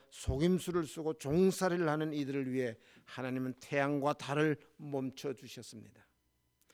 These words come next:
그렇다면 하나님은 언제 언약의 주인공이며 세계복음화의 주역으로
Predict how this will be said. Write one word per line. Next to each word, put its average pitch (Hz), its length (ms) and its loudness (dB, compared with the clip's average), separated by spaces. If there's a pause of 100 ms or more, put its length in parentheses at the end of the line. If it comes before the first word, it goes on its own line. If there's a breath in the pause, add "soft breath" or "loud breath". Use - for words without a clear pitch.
(240 soft breath)
그렇다면 135 400 0
하나님은 143 360 2
언제 160 760 4 (300 soft breath)
언약의 131 640 0 (160)
주인공이며 131 800 0 (180 soft breath)
세계복음화의 151 680 2
주역으로 156 640 2